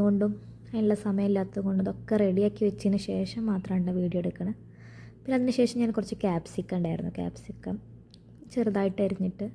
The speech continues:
അതിൻ്റെ മുകളിലൊന്ന് ഇട്ട് കൊടുത്തു ട്ടോ. നമുക്ക് ഇഷ്ടമുള്ളതൊക്കെ ഇടാം. പ്രത്യേകിച്ച് ഒരു റെസിപ്പി ഫോളോ ചെയ്യാത്തതുകൊണ്ട് തന്നെ ഞാൻ എൻ്റെതായ രീതിയിലുള്ള സാധനങ്ങൾ വെച്ചിട്ട് ആണ് ചെയ്തതാണ് ട്ടോ. രണ്ട്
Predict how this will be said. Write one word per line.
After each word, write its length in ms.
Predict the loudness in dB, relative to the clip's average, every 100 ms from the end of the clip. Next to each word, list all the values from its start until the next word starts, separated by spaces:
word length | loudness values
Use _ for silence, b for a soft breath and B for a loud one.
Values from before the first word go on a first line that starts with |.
| B B B B -6
അതിൻ്റെ 240 | 0 4 6
മുകളിലൊന്ന് 340 | 6 4 4 2
ഇട്ട് 100 | 0
കൊടുത്തു 260 | -2 -2 -6 -4
ട്ടോ. 120 | -6 -8 -16 -20 -20 -18 -20 -18 -20 -10 -2
നമുക്ക് 220 | 0 0
ഇഷ്ടമുള്ളതൊക്കെ 460 | -2 -2 0 0 0 0
ഇടാം. 160 | -2 -8 -18 -20 -18 -18 -8
പ്രത്യേകിച്ച് 460 | -4 -2 2 2 2
ഒരു 80 | 2
റെസിപ്പി 260 | 2 2 -2 2
ഫോളോ 220 | 4 4 4
ചെയ്യാത്തതുകൊണ്ട് 420 | 4 2 0 2
തന്നെ 160 | 2 0 B B B B -6
ഞാൻ 100 | 0 2
എൻ്റെതായ 300 | 4 6 6 6
രീതിയിലുള്ള 440 | 6 6 6 4 2
സാധനങ്ങൾ 300 | 0 0 2 0
വെച്ചിട്ട് 320 | -2 -4 -4 -6 -8 -4
ആണ് 100 | -2 2
ചെയ്തതാണ് 420 | 0 2 0 -2 -4
ട്ടോ. 100 | -8 -8 -16 -20 B B B B B -2
രണ്ട് 240 | 0 2